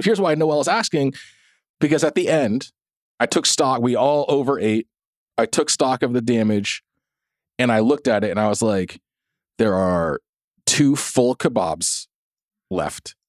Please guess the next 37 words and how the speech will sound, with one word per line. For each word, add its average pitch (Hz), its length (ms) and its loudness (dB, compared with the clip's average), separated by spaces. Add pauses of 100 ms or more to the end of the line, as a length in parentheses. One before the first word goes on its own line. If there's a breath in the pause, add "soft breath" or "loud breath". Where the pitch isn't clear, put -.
(520)
and 90 220 0
this 113 180 2
thing 101 180 2
is 87 120 0
completely 95 440 0
untouched, - 600 -2 (120)
and 90 100 2
there's 85 140 2
a 85 40 -2
full 101 260 2
rice 85 220 -2
plate - 300 -6
there. 71 220 -4 (260 loud breath)
And 98 220 4
those 127 220 4
are 110 100 2
the 95 100 2
three 220 480 0
extra 269 380 0
things 208 680 0
<laughs> - 60 -16
that - 260 0
I 180 200 0
ordered 156 520 0 (180 soft breath)
when 139 180 0
he 147 140 2
<laughs> - 20 0
humphed 139 340 0
me, 95 240 2 (480)
and 131 100 4
now 131 140 2
I 127 100 0
have 120 280 -2 (200)
dramatically 135 840 2
over-ordered 98 840 0
because 95 360 0
I 87 340 0